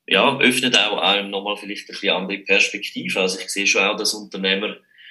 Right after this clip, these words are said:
wo, äh, dann das Wunder von der, vom Leben, sprich eben über eigene Kinder leben, schon auch nochmal gewisse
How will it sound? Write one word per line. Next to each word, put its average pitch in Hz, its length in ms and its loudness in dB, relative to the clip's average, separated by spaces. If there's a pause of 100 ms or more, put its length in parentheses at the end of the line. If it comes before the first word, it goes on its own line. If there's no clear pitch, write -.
(300)
wo, 95 320 -2
äh, 90 360 4 (460)
dann 92 220 -2
das 92 120 -6
Wunder 101 300 -4
von 95 220 -4
der, 92 420 4 (240)
vom 95 240 -4
Leben, 98 320 4
sprich 98 400 0
eben 98 260 -4
über 92 320 0
eigene 90 280 -2
Kinder 101 400 0
leben, 92 360 0
schon - 240 0
auch 98 60 2
nochmal 98 380 0
gewisse 98 500 -2